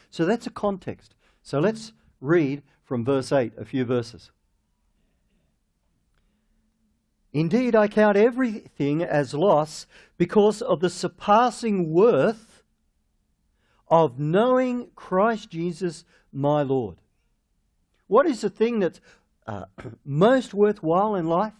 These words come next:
Knowing Christ Jesus as Lord. Nothing else will ever surpass that. "For his sake,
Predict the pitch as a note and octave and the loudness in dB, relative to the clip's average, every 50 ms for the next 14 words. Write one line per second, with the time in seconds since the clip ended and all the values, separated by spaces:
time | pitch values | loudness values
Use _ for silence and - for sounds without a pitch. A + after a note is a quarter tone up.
0 | _ _ _ _ _ _ _ _ _ _ _ _ _ _ _ _ _ _ _ _ | _ _ _ _ _ _ _ _ _ _ _ _ _ _ _ _ _ _ _ _
1 | _ _ _ _ _ _ _ _ _ _ - A#2+ B2 C3 C3+ C3 B2 - C3 B2+ | _ _ _ _ _ _ _ _ _ _ -12 -8 -6 -6 -6 -8 -8 -8 -8 -8
2 | B2+ B2 - - - B2+ B2 A#2 G#2+ G#2 F2+ - - - G#2+ G2+ - A2+ A2+ G#2 | -8 -8 -12 -14 -16 -14 -14 -14 -16 -18 -20 -20 -16 -16 -16 -14 -12 -10 -10 -10
3 | F#2+ E2+ - _ _ _ _ _ _ _ _ _ _ _ _ _ _ _ _ _ | -10 -12 -16 _ _ _ _ _ _ _ _ _ _ _ _ _ _ _ _ _
4 | _ _ _ _ _ _ _ _ _ _ _ _ - B2 C#3 E3+ F#3+ F#3+ - G3+ | _ _ _ _ _ _ _ _ _ _ _ _ -6 -2 2 2 2 2 0 0
5 | F#3+ F#3 F#3 F#3+ F#3 C#3+ - - - - - - _ _ _ _ _ _ _ _ | 0 2 2 2 2 0 -2 -8 -20 -20 -20 -20 _ _ _ _ _ _ _ _
6 | - C3+ C3 C#3+ D#3 D3 D#3+ D#3 - C#3+ A#2+ - C#3+ C#3+ C#3+ D3 - _ - D#2 | -6 -2 -2 0 0 -2 -4 -6 -8 -14 -12 -8 -6 -6 -6 -6 -10 _ -20 -20
7 | _ _ _ _ _ _ _ _ _ _ _ _ _ _ _ _ _ _ _ _ | _ _ _ _ _ _ _ _ _ _ _ _ _ _ _ _ _ _ _ _
8 | _ _ _ _ _ _ _ _ _ _ _ _ _ _ _ _ _ - F#3+ F#3+ | _ _ _ _ _ _ _ _ _ _ _ _ _ _ _ _ _ 0 0 2
9 | C#3+ G3 C4 C#4 - - - - - C3 C3 D3+ G3+ - _ _ | 2 2 0 0 0 -4 -10 -6 -2 0 2 2 0 -2 _ _